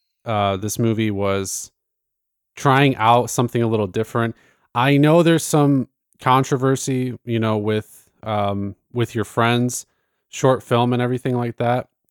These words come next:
but I still had to include it because I did enjoy Prey quite a bit.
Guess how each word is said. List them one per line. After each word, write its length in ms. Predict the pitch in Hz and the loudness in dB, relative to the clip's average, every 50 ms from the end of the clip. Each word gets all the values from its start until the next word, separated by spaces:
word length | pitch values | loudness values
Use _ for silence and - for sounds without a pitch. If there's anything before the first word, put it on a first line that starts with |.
| _ - | _ -10
but 200 | 110 101 117 113 | -4 0 0 2
I 120 | 107 110 - | 2 0 -2
still 300 | - - - 147 143 139 | -2 0 2 2 2 4
had 180 | 143 135 135 - | 4 2 2 0
to 100 | - 127 | 0 0
include 380 | 120 110 - - 127 123 117 | 0 0 -2 0 0 0 0
it 160 | 120 110 - | 0 -2 -4
because 400 | 113 110 - - 113 107 104 101 92 | -8 -8 -6 -4 -2 -2 -2 -2 -4
I 140 | - 107 104 | -6 -6 -6
did 380 | 98 98 117 113 113 104 - - _ _ _ | -4 -2 0 0 0 -2 -4 -10 _ _ _
enjoy 460 | - 120 110 101 - 110 98 98 98 | -8 -6 -6 -6 -6 -6 -6 -4 -6
Prey 380 | 92 - - 110 101 98 95 92 | -8 -8 -8 -6 -4 -4 -4 -6
quite 240 | - - - 95 87 | -8 -8 -10 -8 -8
a 40 | 87 | -10
bit. 220 | - - - - | -12 -14 -18 -18